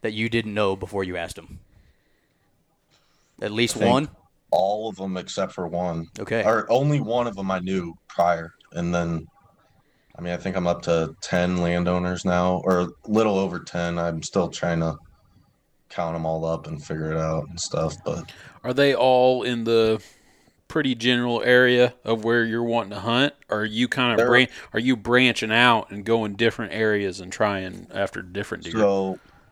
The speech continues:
Speaker 2: so last year I was after one deer, and I had two hundred acres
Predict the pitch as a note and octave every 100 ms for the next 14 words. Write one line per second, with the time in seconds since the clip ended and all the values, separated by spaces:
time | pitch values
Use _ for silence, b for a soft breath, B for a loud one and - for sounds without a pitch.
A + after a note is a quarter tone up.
0 | b - - A2+ G#2 G2 F#2+ G2+ A#2 -
1 | - G2 F2+ F2+ E2+ - _ _ F#2 F#2+
2 | F#2+ F#2 F2+ F2 - - - _ _ _
3 | F2 F#2 F2 - F#2 F2 E2+ E2 - F#2
4 | F#2 F#2+ F#2 F2 E2 E2 - - F#2 F2
5 | F2 F2 F2 F2 E2+ D#2 _ _ - A2+
6 | G#2 G2+ F2+ F2+ E2+ F2+ F2 E2+